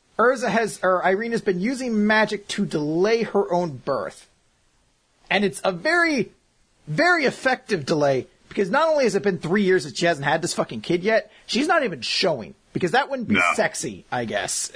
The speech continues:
Speaker 1: It's,
Speaker 2: Exactly.
Speaker 1: it's three years.
Speaker 2: That would be, that
Speaker 1: and
Speaker 2: would,
Speaker 1: she's
Speaker 2: that would go into too many sub fetishes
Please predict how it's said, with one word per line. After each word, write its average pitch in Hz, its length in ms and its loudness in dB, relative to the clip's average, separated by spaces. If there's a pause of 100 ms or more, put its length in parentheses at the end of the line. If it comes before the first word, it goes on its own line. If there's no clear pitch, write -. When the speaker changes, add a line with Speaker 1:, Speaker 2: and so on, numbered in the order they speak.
(120)
Speaker 1:
It's, - 240 -4
Speaker 2:
Exactly. - 320 -2
Speaker 1:
it's - 540 -12
three 294 400 2
years. 254 340 4
Speaker 2:
That 147 80 0
would 131 100 0
be, 107 120 -14
that - 100 2
Speaker 1:
and 165 100 4
Speaker 2:
would, 156 180 4
Speaker 1:
she's 101 160 -6
Speaker 2:
that 117 140 0
would 131 140 2
go 135 160 4
into 107 460 2 (100)
too 139 260 4
many 107 340 4
sub 95 380 2
fetishes 78 840 0